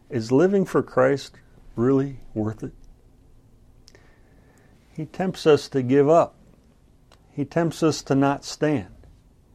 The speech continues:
He tempts us to run. He tempts us to try to ruin and destroy our faith and walk away from the Lord. In John six sixty-six and sixty-seven,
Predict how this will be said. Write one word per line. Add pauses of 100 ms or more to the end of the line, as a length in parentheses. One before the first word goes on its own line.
(300)
He
tempts
us
to
run. (1040)
He
tempts
us
to
try
to
ruin
and
destroy
our
faith
and
walk
away (640)
from
the
Lord. (1200)
In
John
six (100)
sixty-six
and
sixty-seven,